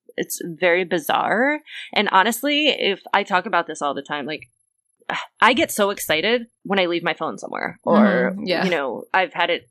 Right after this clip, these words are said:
Speaker 1: you know, break a couple times, and it's like those <laughs> a couple days before I get a new phone,
Speaker 2: Yeah.
Speaker 1: or just, like, taking a break from social media or whatever. It's, you really, uh, kind of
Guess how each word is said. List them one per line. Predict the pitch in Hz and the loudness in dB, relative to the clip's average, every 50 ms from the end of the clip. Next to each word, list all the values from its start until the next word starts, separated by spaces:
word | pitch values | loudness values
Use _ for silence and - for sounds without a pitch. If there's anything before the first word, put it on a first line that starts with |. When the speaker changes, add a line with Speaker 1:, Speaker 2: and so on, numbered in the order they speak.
| _ - | _ -12
Speaker 1:
you | - 180 | -8 -8
know, | 165 160 | -8 -6
break | 156 - 165 160 165 165 | -4 -2 -2 -2 -2 -4
a | - | -6
couple | - - - 160 | -6 -6 -6 -4
times, | - 160 151 147 131 156 151 - | -2 -2 0 0 0 -2 -6 -6
and | - 165 170 | -6 -4 -6
it's | 160 - - | -4 -4 -2
like | 180 175 - - - - _ - | -2 -2 -4 -6 -14 -10 _ 0
those | 175 165 165 170 208 208 - - - _ _ - - | 0 0 0 0 -4 -6 -8 -12 -14 _ _ -6 -4
<laughs> | - - - - 285 240 - - - - - | -4 -2 4 6 6 6 6 4 -2 -10 -10
a | 160 | -4
couple | - 196 190 190 185 | -2 -2 -2 0 0
days | 180 180 202 190 | 2 2 0 0
before | 190 180 220 202 | 0 0 2 2
I | 175 | 4
get | 175 190 165 | 4 2 2
a | 170 | 2
new | 185 247 247 | 2 2 2
phone, | - 151 156 156 156 165 - - - - - | 4 2 2 2 0 -2 -6 -10 -14 -8 -2
Speaker 2:
Yeah. | - 196 180 165 - - - - | 0 2 2 2 0 -2 4 6
Speaker 1:
or | 226 247 233 185 | 8 8 8 6
just, | - - 226 214 - | 2 -2 -4 -2 0
like, | 214 202 - | 0 0 0
taking | - 190 - 185 185 | -2 -6 -4 -4 -4
a | 175 | 0
break | - 170 160 - | 0 0 0 -2
from | 175 165 | -6 -8
social | - 165 160 - 151 151 | -6 -4 -4 -4 -2 -2
media | 147 - - 123 | -2 0 0 0
or | 120 | -2
whatever. | - - - - 139 156 - - - - - - _ - | -2 -4 -2 -2 -2 -4 -4 -8 -16 -18 -20 -14 _ -2
It's, | - - - - - - - | -2 -2 -2 -6 -14 -10 -6
you | - 208 208 208 180 | -2 0 0 2 4
really, | 196 226 214 214 220 214 220 214 214 214 190 - - _ _ _ _ - - _ - - | 6 6 6 6 6 4 4 4 4 2 0 -2 -6 _ _ _ _ -20 -20 _ -16 -14
uh, | - - - - - - - | -14 -12 -14 -14 -16 -14 -10
kind | - - 202 185 175 | -6 -4 -4 -2 -2
of | 175 156 | -4 -6